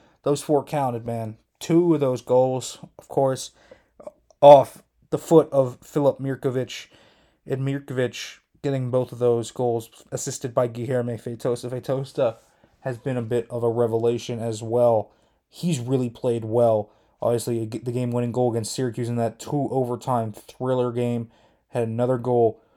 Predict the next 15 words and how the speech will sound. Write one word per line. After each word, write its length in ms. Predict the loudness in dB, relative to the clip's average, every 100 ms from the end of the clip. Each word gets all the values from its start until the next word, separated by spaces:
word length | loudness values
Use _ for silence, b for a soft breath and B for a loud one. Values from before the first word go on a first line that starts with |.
| b -8
now 100 | -6
two 220 | -4 -4
assists 500 | -4 -2 2 2 0
as 160 | -6 -8
well 480 | 2 4 6 4 -2
to 100 | -6
go 180 | 0 0
along 320 | 2 2 2
with 160 | 0 0
that. 420 | 2 2 -2 _ _ _ _ _ _ _ _ _ _ _ _ _ -20 -20 _ _ _ b b _ _
Just 220 | -8 -6
a 40 | -6
phenomenal 680 | -4 -2 2 4 4 0
game 440 | 0 -2 0 -2 -4
overall. 840 | -4 -4 -2 2 4 4 0 _